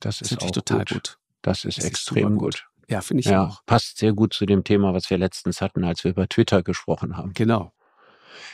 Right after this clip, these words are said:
Speaker 1: Das ist tatsächlich deswegen einfach wahnsinnig interessant, weil man neigt ja dazu, dass die Menschen,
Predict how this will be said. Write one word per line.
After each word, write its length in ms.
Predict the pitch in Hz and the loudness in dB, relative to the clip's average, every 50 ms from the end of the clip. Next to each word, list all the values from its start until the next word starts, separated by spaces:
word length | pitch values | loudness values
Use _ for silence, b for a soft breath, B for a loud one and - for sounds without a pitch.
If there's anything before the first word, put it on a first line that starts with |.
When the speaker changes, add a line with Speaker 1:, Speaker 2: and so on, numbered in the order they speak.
| B - | B 2
Speaker 1:
Das 180 | - 95 - | 2 2 2
ist 160 | - 117 - | 0 -2 2
tatsächlich 560 | - 120 107 - 123 117 - 123 107 - - - _ _ _ _ | 2 2 2 2 0 0 0 0 -2 -2 -8 -14 _ _ _ _
deswegen 500 | - 110 113 110 - - 117 113 101 107 | 0 4 4 4 4 4 2 2 2 0
einfach 320 | - 104 98 - 104 98 - | -2 -2 0 0 -2 2 2
wahnsinnig 580 | 98 92 101 98 95 107 101 101 95 - - | 2 4 4 2 2 0 0 0 0 -2 -4
interessant, 800 | - 120 101 - - - - - - 92 90 101 104 107 - - - _ - | -4 -4 -4 -2 -2 -2 -2 0 0 2 2 2 0 -2 -6 -12 -18 _ -18
weil 340 | - - 92 104 107 101 - | -2 0 0 2 2 2 2
man 160 | - 98 90 90 | 2 0 0 2
neigt 300 | 85 85 113 - - - | 4 2 2 2 2 2
ja 120 | 101 90 | 2 2
dazu, 340 | 85 87 85 - - - 110 | 4 2 0 0 0 0 0
dass 200 | 104 95 - - | 2 0 0 0
die 100 | - 90 | 0 2
Menschen, 460 | 85 92 113 - - - 98 95 82 | 2 2 2 2 0 0 0 0 -2